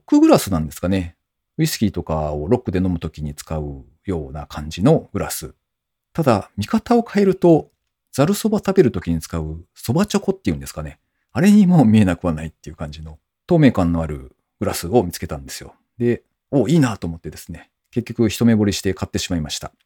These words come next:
まあ、安い買い物だったので、すごい満足しておりますね。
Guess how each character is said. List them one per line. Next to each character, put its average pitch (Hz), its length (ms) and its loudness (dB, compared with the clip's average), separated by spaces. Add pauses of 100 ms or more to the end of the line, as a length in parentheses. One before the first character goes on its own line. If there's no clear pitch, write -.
ま 160 120 4
あ、 78 180 0
安 107 220 -4
い 113 240 2
買 101 120 -2
い 98 40 0
物 98 140 2
だ 90 100 -2
っ - 40 -8
た 76 80 -8
の 76 100 -6
で、 71 160 -8
す - 80 -12
ご 98 80 0
い 80 60 -2
満 104 160 2
足 76 160 -12
し - 40 -12
て - 80 -14
お 73 40 -12
り 69 40 -14
ま 69 100 -20
す - 100 -12
ね。 85 300 -4